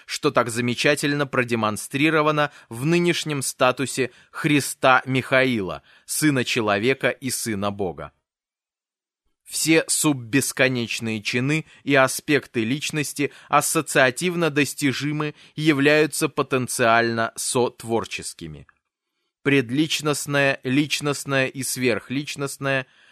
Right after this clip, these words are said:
всех их объединяет потенциальная способность к согласованному приобретению, прогрессивному достижению и к сотворчеству.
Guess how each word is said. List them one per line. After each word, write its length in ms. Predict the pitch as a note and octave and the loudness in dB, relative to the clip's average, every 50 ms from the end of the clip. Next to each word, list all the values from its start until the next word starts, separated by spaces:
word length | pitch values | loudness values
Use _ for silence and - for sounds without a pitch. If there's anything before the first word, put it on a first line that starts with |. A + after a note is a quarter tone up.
| - _ _ _ _ | -20 _ _ _ _
всех 440 | - - - - E3+ F#3+ F#3+ - - | -8 -6 -2 2 4 4 4 2 -2
их 260 | - F3+ E3 D3+ - | -4 -4 -4 -4 -2
объединяет 840 | - C#3+ B2+ B2+ A#2+ A#2+ C3 B2 A#2 A#2+ A#2+ C3+ C#3 C#3+ C#3+ C#3 - - | 0 0 0 0 -2 -4 -4 -2 -2 0 0 2 2 2 2 0 -2 -2
потенциальная 960 | - B2 - - C3 B2 A2+ - - C#3 C3+ C#3+ D3 D3 C#3+ C#3+ C#3+ C#3 C3 | -4 -4 -2 -2 -6 -6 -4 -2 2 4 4 4 4 2 0 0 -2 -2 -2
способность 880 | - - - B2 A2+ - - - C#3+ D3 C#3+ C#3+ C#3+ C#3+ - - - _ - - - - | -4 0 2 2 2 2 0 -2 -2 -2 0 -2 -4 -4 -4 -6 -16 _ -20 -20 -20 -16
к 80 | - - | -10 -6
согласованному 1080 | - - D#3 C#3 C#3 C#3 C3 B2 - - D#3 D#3 D3+ D#3 D3+ D3+ D3 D3 D3 C#3+ D3 | -2 0 0 2 4 4 4 4 4 2 2 4 4 2 2 2 0 0 0 0 -2
приобретению, 1040 | C3+ - C3+ C3+ C3 C3 B2 C3 C3 C3 - - D#3+ D#3+ D#3+ D#3+ D#3+ D#3+ D#3 D3+ - _ _ - _ _ | 0 2 4 4 4 4 4 2 -2 -2 0 2 2 2 2 2 0 0 -2 -2 -4 _ _ -20 _ _
прогрессивному 1000 | - D3 D3+ D3 C3 C#3+ C#3+ C#3 B2 - - - D3 C#3+ B2 A#2+ A2+ A2 G#2+ G#2+ | 0 2 2 4 4 4 2 2 2 0 -2 2 2 2 2 2 0 -2 -2 -2
достижению 880 | G#2+ A2+ A2 - - - A2+ G2+ F#2+ A#2+ C3 C3+ C#3 C3+ C3 C3 B2+ B2 _ _ _ _ - | -2 -4 -4 -4 -4 -4 -4 -2 0 0 0 0 0 0 -2 -2 -4 -6 _ _ _ _ -6
и 120 | D3+ D#3+ | -6 -6
к 120 | D3 - - | -4 -6 -8
сотворчеству. 1300 | - - - - C#3 D3+ - - - A#2 A#2 A#2 G#2 F#2+ - - - - - - _ - D#2 C#2+ C#2+ | -6 -4 -2 2 2 2 2 0 -4 0 0 0 0 0 -4 -10 -12 -12 -12 -14 _ -16 -16 -16 -16